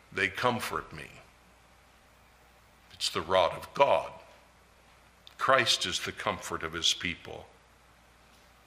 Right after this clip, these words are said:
The psalmist says, "The Lord shall send forth the rod of his strength out of Zion. Rule thou in the midst of thine enemies."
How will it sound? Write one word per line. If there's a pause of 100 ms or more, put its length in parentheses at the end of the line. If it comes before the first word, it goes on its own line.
(280)
The
psalmist
says,
"The
Lord (320)
shall
send
forth
the
rod
of
his
strength (160)
out
of
Zion. (240)
Rule
thou
in
the
midst
of
thine
enemies."